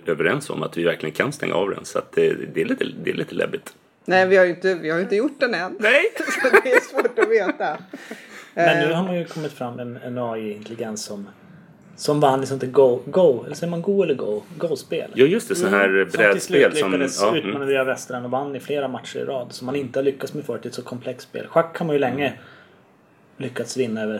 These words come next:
Speaker 1: Mm.
Speaker 3: mästarna, eller i alla fall ett tag.
Speaker 1: Det finns ju här tester, jag tror de heter Turing-testet, att, äh, efter Alan Turing, äh,
Speaker 3: Mm.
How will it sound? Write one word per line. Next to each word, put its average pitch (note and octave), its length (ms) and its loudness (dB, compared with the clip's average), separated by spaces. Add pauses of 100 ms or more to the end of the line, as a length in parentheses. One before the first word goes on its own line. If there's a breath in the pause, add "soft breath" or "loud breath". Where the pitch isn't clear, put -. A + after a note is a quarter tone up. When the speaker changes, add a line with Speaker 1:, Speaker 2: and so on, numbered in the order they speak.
(140)
Speaker 1:
Mm. G#2 120 -10
Speaker 3:
mästarna, A#2 420 -8 (180)
eller A#2+ 120 -6
i - 20 -2
alla A2+ 120 -6
fall A#2+ 140 -10
ett A2+ 60 -16
tag. B2+ 260 -10 (420)
Speaker 1:
Det - 60 -6
finns G#2+ 220 2
ju G2+ 60 0
här D#2+ 140 0
tester, - 540 0
jag F2 100 4
tror G#2 140 -4
de G2+ 60 -6
heter G2 160 -2
Turing-testet, F2+ 840 0
att, E2 160 0
äh, D2+ 420 2
efter E2 240 2
Alan F2 180 2
Turing, F#2 420 4
äh, C2 320 -2
Speaker 3:
Mm. B1+ 280 -2